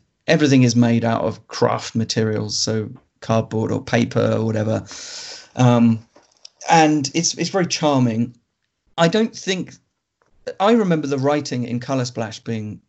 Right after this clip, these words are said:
a lot sharper, but this is, this is just a bit cutesy, really. There aren't that many really funny jokes in it. Um, it is fun exploring the world,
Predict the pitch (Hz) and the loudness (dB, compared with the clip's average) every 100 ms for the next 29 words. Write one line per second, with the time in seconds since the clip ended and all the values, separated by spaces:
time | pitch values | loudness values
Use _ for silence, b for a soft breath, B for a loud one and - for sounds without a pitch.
0 | _ - 117 113 - 113 113 - 131 127 | _ -4 -4 -2 -4 -2 -2 0 0 0
1 | _ _ _ 113 113 B B B 143 131 | _ _ _ -2 -2 B B B -2 0
2 | 131 - b b - - 135 139 - 117 | 0 -2 b b -4 -2 -2 -4 -6 -10
3 | - - 135 123 - 98 101 98 101 113 | -10 -4 -4 -4 -6 -8 -10 -10 -8 -4
4 | 123 117 117 120 113 107 101 - _ _ | -2 -2 -4 -6 -8 -8 -12 -16 _ _
5 | _ 120 110 - 110 104 - 117 - 120 | _ -8 -8 -6 -6 -4 -4 -2 -2 0
6 | 120 120 - - - - 127 123 117 113 | -2 -4 -14 -20 -20 0 2 4 4 0
7 | B B B B B - 214 240 - 156 | B B B B B 0 2 2 2 2
8 | 151 - 147 139 127 120 113 95 | 2 0 2 2 2 2 -2 -4